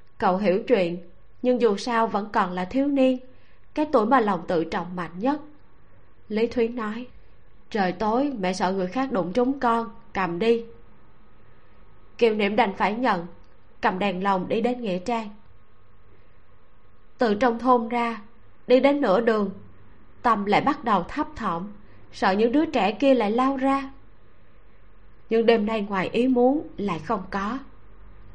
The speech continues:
Cậu rõ ràng nghe thấy tiếng bọn chúng trốn trong bụi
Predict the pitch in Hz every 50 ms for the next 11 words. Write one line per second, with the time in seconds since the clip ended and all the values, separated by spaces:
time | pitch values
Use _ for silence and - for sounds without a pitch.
0 | - - - - - - - 214 196 190 190 214 160 233 247 277 240 220 196 185
1 | 196 240 240 247 277 294 285 294 294 311 320 285 208 175 180 - 247 247 254 294
2 | 302 - 269 262 311 359 349 262 233 208 202 165